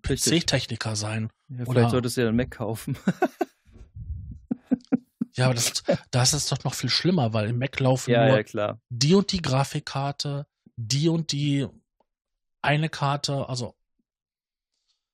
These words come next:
Speaker 2: wenn ich da meinen Rechner erweitern will, was ja bei den großen Geräten ja geht, ist das
Speaker 1: Geringfügig.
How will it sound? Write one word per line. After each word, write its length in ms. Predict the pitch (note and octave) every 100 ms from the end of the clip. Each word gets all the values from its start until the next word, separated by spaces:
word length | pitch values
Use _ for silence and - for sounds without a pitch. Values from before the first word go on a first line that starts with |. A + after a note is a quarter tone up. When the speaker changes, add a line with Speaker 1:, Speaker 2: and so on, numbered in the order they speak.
| _ _ _
Speaker 2:
wenn 100 | -
ich 120 | B2+ C3
da 160 | B2+
meinen 160 | C#3 B2+
Rechner 300 | C#3 - B2
erweitern 600 | B2+ A#2 C3+ - D#3+ C#3+
will, 240 | D3 D3+ - _ _ _ _ _ _ - - - - - _ _ _ _ _ _ _ _ _
was 180 | A#2+ -
ja 80 | A#2
bei 140 | A2+
den 180 | A2+ A2
großen 580 | - - - A#2+ B2 C3+
Geräten 380 | B2 A#2 A#2 A2+
ja 100 | G#2+
geht, 380 | G#2+ A2+ C#3 - _ _ _ _ _ _ _ _ _ _ _ _ _ _ _ _ _ -
ist 140 | A#2
das 80 | A#2+
Speaker 1:
Geringfügig. 600 | A#2+ A#2+ G2+ G#2+ - -